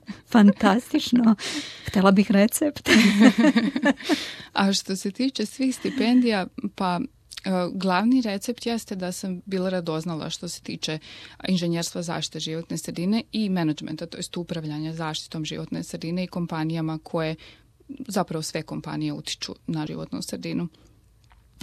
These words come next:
Speaker 1: A, od Fondacije doktor Zoran Đinđić i Austrijske agencije za razvoj sam dobila stipendiju pre nego što sam diplomirala,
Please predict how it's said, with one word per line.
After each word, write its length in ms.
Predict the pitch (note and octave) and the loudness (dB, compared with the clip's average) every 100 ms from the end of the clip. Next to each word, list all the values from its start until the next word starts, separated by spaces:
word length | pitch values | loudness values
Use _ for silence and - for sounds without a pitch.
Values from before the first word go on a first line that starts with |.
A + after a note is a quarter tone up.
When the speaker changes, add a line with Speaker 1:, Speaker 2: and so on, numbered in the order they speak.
| - | -4
Speaker 1:
A, 300 | F#3+ F3 E3+ - - - - - | -2 0 -2 -4 -20 -20 -20 -6
od 180 | F#3 - | -6 -2
Fondacije 520 | F3+ F#3 A#3+ - G#3 | -2 0 -2 -2 -2
doktor 360 | G3+ - F#3 | -2 -4 -8
Zoran 320 | F#3 F#3 G3+ G#3+ | -2 -2 0 0
Đinđić 460 | G3+ G#3+ G3+ - | -2 -4 -4 -6
i 280 | F3+ F3 F3 - | -4 -4 -6 -6
Austrijske 720 | F3 F3 F#3+ - - F3 - | -6 -4 -6 -6 -8 -8 -6
agencije 460 | E3+ E3+ E3 F3+ G3+ | -4 -2 -4 -4 -6
za 140 | F#3 | -8
razvoj 360 | F3 E3 F3 A3 | -8 -8 -8 -8
sam 180 | - G3+ | -8 -6
dobila 360 | G#3 G3+ F#3 | -6 -6 -8
stipendiju 580 | F3+ - E3+ E3+ F3+ G3 | -8 -10 -8 -6 -6 -8
pre 220 | F#3 G3 | -6 -6
nego 180 | E3 D#3+ | -6 -6
što 140 | E3 - | -8 -8
sam 180 | F3 | -8
diplomirala, 680 | E3+ E3+ E3+ E3 D#3+ G3+ A#3+ | -8 -10 -8 -8 -6 -6 -6